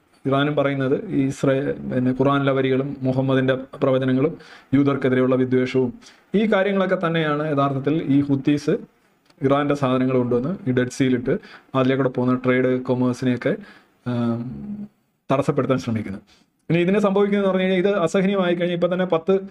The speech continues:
ആ, രാജ്യങ്ങൾ ചേർന്നുള്ള ഒരു സുരക്ഷാ സമിതിയൊക്കെ ഉണ്ടാക്കിയിട്ടുണ്ട്. പക്ഷേ അത് എത്ര വിജയകരമാകുമെന്ന് എനിക്കറിയില്ല. പക്ഷേ ആത്യന്തികമായിട്ട് ഇത് സഹിക്കാൻ വയ്യാതായി കഴിഞ്ഞാൽ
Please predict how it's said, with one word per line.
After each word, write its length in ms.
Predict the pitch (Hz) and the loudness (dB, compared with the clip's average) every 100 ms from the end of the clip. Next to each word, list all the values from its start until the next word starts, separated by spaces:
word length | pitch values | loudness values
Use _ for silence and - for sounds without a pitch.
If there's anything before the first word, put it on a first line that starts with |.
| - _ _ - | -20 _ _ -4
ആ, 140 | 160 | 0
രാജ്യങ്ങൾ 400 | 160 156 160 165 | 0 0 0 0
ചേർന്നുള്ള 360 | 170 156 156 156 | 2 0 2 2
ഒരു 100 | 151 | 2
സുരക്ഷാ 300 | 147 147 175 | 0 0 0
സമിതിയൊക്കെ 400 | 170 156 156 147 | 0 2 2 2
ഉണ്ടാക്കിയിട്ടുണ്ട്. 440 | 139 147 147 123 | 0 0 -2 -2
പക്ഷേ 140 | 123 131 | 0 2
അത് 100 | 139 | 2
എത്ര 140 | 135 | 2
വിജയകരമാകുമെന്ന് 640 | 147 151 156 160 156 160 160 | 2 2 2 2 2 0 0
എനിക്കറിയില്ല. 460 | 156 147 139 120 | 0 0 0 -2
പക്ഷേ 440 | - - - 143 143 | -8 -12 -12 -4 -4
ആത്യന്തികമായിട്ട് 760 | 127 135 131 160 175 175 175 | -2 -2 0 2 2 2 0
ഇത് 380 | 180 185 175 160 | 2 0 0 -4
സഹിക്കാൻ 340 | - 147 175 180 | -2 0 0 2
വയ്യാതായി 280 | 180 170 | 2 2
കഴിഞ്ഞാൽ 460 | 170 175 165 196 | 0 0 0 -2